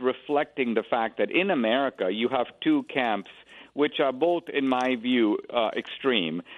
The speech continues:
The first camp is the kind of warmongering camp. Um, the former U S ambassador to Russia, Michael McFaul, he's like, "Listen, this is, uh, this is like the line in the sand. You know, essentially Ukraine occupies the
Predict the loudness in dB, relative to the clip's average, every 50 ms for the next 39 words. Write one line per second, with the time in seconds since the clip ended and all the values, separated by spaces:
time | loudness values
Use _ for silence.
0 | -8 _ -4 -2 0 0 0 0 -2 -2 -2 0 0 0 0 0 0 0 0 0
1 | 0 -2 0 0 0 2 0 0 0 2 2 4 4 2 2 2 2 2 2 2
2 | 2 2 2 2 0 0 -2 0 0 0 0 0 -2 -6 -12 -20 -20 -20 -20 -8
3 | -4 -2 0 2 2 2 0 0 -2 -4 -4 -2 -2 -2 -2 0 0 0 2 2
4 | 2 2 2 2 2 0 0 2 2 2 2 2 0 0 0 0 0 0 0 -2
5 | -4 -6 -6 -4 -2 0 2 2 0 0 0 0 0 0 2 0 0 0 0 -2
6 | -2 -2 -2 -2 -2 0 2 2 4 2 2 2 0 -2 -4 -2 -2 -4 -2 -2
7 | -2 -2 -2 -2 -2 0 0 0 0 0 -4 -4 -2 0 0 0 0 -2 -4 -10
8 | -20 -16 -6 -2 -2 -2 -2 -2 -4 -2 0 0 0 0 0 0 0 2 2 2
9 | 2 2 2 0 0 0 0 -2 -2 -2 -2 0 0 2 2 0 0 0 0 -2
10 | -2 0 0 2 2 4 2 0 0 -4 -8 -6 -4 -2 0 0 0 0 0 0
11 | -2 -2 0 2 4 4 4 2 2 0 0 0 2 2 0 0 0 -2 -6 -4
12 | -2 0 0 0 0 -2 -6 -8